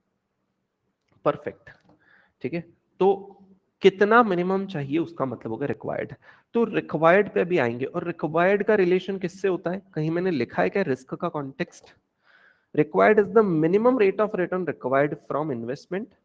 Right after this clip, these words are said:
ठीक है, इसको opportunity cost भी बोल सकते हैं एक sense में। कैसा होता है opportunity cost? जैसे मैंने बोला कि यार मैं company ए में invest कर रहा हूँ, ठीक है, वहां मुझे पन्द्रह मिल रहा है, और आप बोल रहे हो कि चल भाई B में invest कर दे,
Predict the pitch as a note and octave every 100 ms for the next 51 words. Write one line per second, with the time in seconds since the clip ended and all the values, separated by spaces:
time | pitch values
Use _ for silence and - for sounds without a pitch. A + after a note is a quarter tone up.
0 | _ _ _ _ _ - - G#3+ G#3+ _
1 | _ _ _ _ _ C#3+ C#3+ - A3+ -
2 | C3+ C3+ E3+ F3+ F3+ E3 - E3 B2 A#2
3 | - - A#2 - - A2+ - G2+ - _
4 | D3+ D#3 F#3+ F#3 F3+ D#3 D#3 E3+ D#3+ E3+
5 | - - C#3 D3+ F3+ D3+ E3+ F3+ E3 E3+
6 | F3+ F3 F3+ - - - E3 D#3+ B2+ D#3
7 | D3+ C3 C3+ A2+ B2 _ G#2+ - - _
8 | _ _ _ - E3+ D3+ B2+ D3+ C3+ B2
9 | A#2 A#2+ A#2 G#2 A#2+ - D3 E3 F3+ F3+
10 | F#3+ F#3+ F#3 E3+ E3+ D3 C#3+ D#3 B2 B2+
11 | - A#2 A2 C3+